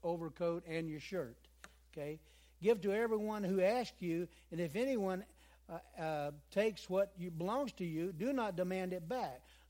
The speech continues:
Do to others as you would have them do to you." Now, all of these are very difficult to understand. If you, if you're really paying attention, you'll find out that you don't like any of these,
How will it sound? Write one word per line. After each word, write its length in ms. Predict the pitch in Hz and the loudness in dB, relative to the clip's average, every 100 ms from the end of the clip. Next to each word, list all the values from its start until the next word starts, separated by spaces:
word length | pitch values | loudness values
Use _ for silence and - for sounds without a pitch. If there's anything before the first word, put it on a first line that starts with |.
| 147 | -2
Do 180 | 208 269 | 0 0
to 200 | 220 202 | 0 2
others 320 | 247 196 156 | 2 2 2
as 220 | 175 160 | 2 2
you 100 | 175 | 0
would 120 | 170 | 0
have 220 | 156 185 170 | 2 2 2
them 160 | 156 | -2
do 180 | 151 175 | -2 -2
to 140 | 160 156 | -2 -4
you." 320 | 175 254 143 - - - - - - - | 0 0 0 -6 -20 -20 -20 -20 -20 -20
Now, 320 | - 156 160 143 - - - | -8 -4 -4 -6 -18 -10 -2
all 180 | 254 254 | 2 2
of 80 | 196 | 2
these 200 | 185 165 | 0 -2
are 40 | |
very 200 | 175 175 | -2 -2
difficult 640 | 156 185 143 180 170 - | -2 -2 -2 0 0 -2
to 120 | 156 131 208 | -10 -10 -6
understand. 580 | 170 160 - 196 190 160 | -6 -6 -6 -4 -2 -2
If 180 | 147 | -4
you, 180 | 160 147 - - - - | -4 -6 -8 -18 -12 -4
if 120 | 165 | -2
you're 140 | 185 | 0
really 240 | 180 254 220 | 4 4 4
paying 280 | - 214 202 | 2 2 2
attention, 580 | 170 233 254 175 175 | 2 4 4 2 -2
you'll 220 | 175 180 151 | 0 0 0
find 360 | - 185 180 | 2 2 4
out 280 | 180 180 160 | 2 2 0
that 140 | 170 | -4
you 100 | 196 | -2
don't 160 | 214 165 | -2 2
like 240 | 170 156 | 2 2
any 180 | 190 240 | -2 -2
of 100 | 170 | -2
these, 340 | 151 131 117 | -4 -6 -10